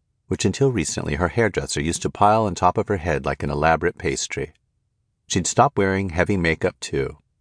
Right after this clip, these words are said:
She'd exchanged her dresses and skirts and blouses for blue jeans and T-shirts accessorized with colorful beads, and she'd begun putting strange new music on our record player, albums by Carole King and Joni Mitchell and the Mamas and the Papas, all of whom lived near where we lived in Laurel Canyon.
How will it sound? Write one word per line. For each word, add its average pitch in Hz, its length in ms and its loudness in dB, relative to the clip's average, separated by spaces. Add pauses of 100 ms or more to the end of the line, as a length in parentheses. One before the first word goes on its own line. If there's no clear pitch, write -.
(300)
She'd 71 220 -4
exchanged - 420 -2
her 76 80 0
dresses 90 420 0
and 95 140 -2
skirts - 520 0
and 90 120 -2
blouses 87 420 4
for 80 140 -2
blue 87 200 2
jeans 90 380 0
and 73 160 -2
T-shirts - 480 0
accessorized 87 680 0
with 87 140 -6
colorful 90 380 2
beads, 80 440 0 (320)
and 104 100 0
she'd - 160 -4
begun 123 300 2
putting 135 360 0
strange 143 540 -2
new 110 140 2
music 95 400 0
on 82 100 2
our 80 100 2
record 85 360 0
player, 62 320 -4
albums 98 400 2
by - 160 0
Carole 98 340 -2
King 87 400 -2
and 73 140 -2
Joni 85 260 0
Mitchell 82 460 0
and 78 160 -2
the 76 40 0
Mamas 82 440 0
and 78 100 -4
the 76 60 -6
Papas, 85 540 2 (360)
all 117 200 4
of 139 80 -4
whom 127 160 0
lived 107 280 0
near 107 180 0
where 101 160 2
we 104 180 0
lived 76 280 -2
in 82 80 -4
Laurel 78 180 0
Canyon. 107 440 -2